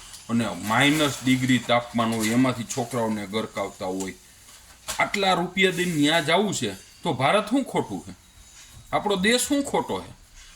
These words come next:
પચીસ ત્રીસ લાખ રૂપિયામાં નાનો ધંધો કરો તો એના કરતાં જાજી આવક થાય. પણ મોહ છે બધાયને વિદેશનો.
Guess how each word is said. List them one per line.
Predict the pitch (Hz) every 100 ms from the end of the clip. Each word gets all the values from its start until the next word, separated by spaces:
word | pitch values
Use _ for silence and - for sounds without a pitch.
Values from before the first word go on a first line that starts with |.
| -
પચીસ | 220 - 262 220
ત્રીસ | 262 254
લાખ | 254 247
રૂપિયામાં | 233 247 240 214
નાનો | 220 247
ધંધો | 208 185 190 226
કરો | 226 226
તો | 202
એના | 220
કરતાં | 220 214 - 135
જાજી | 147 147 143
આવક | 120 113 - -
થાય. | 82 - - - - - _ - - - -
પણ | 180
મોહ | 135 131 156 208 208
છે | 196 180
બધાયને | 143 139 131 104
વિદેશનો. | 107 120 104 - 80